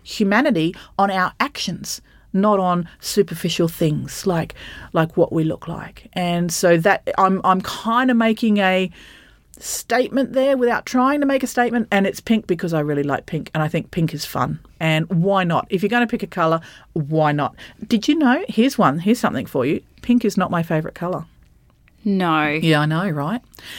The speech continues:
Speaker 1: And so I wear a lot of pink, and I have pink hair, but my favourite colour is yellow. And so if I, Tweety bird yellow, you know, I'm not going for a normal yellow, Tweety bird yellow,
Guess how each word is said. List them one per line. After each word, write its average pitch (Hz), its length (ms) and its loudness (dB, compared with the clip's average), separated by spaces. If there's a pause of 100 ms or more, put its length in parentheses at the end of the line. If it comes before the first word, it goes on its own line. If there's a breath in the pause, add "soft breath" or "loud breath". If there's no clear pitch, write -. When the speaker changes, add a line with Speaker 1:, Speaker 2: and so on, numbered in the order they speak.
(140 loud breath)
Speaker 1:
And 202 120 2
so 220 120 2
I 208 60 4
wear 196 220 4
a 180 40 2
lot 185 200 2
of 294 80 -6
pink, 175 400 -6
and 165 100 0
I 160 60 2
have 165 240 -2
pink 220 180 0
hair, 160 180 -2
but - 140 -12
my 208 160 -2
favourite 233 400 2
colour 160 340 -2
is 160 220 -2
yellow. 196 400 0 (480 loud breath)
And 214 160 2
so 220 380 2
if 277 260 2
I, 294 200 2 (120)
Tweety 294 280 2
bird 127 220 -2
yellow, 92 440 -4
you 226 100 0
know, 196 80 2 (100)
I'm 226 140 2
not 285 140 -2
going 165 200 0
for 151 140 -4
a 147 40 -2
normal 160 300 0
yellow, 101 240 -4
Tweety 262 340 2
bird 104 260 -2
yellow, 76 280 -2